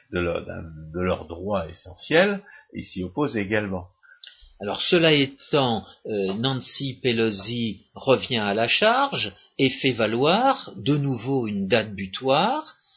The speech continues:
Speaker 2: disant, euh, que d'ici la fin de l'année, il faut absolument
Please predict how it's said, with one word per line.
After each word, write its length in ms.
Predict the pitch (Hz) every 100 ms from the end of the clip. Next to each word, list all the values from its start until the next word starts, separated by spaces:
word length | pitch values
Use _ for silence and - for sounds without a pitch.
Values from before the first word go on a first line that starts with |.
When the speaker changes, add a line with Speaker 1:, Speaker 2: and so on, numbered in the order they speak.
| - _ -
Speaker 2:
disant, 840 | 101 117 98 131 165 240 226 139
euh, 120 | 104
que 520 | - 139 151 165 123
d'ici 720 | 98 - - - 131 123 104 95
la 100 | 92
fin 200 | - 101
de 80 | 90
l'année, 320 | 85 117 208
il 120 | 156 -
faut 200 | - 113
absolument 680 | - - 90 92 147 220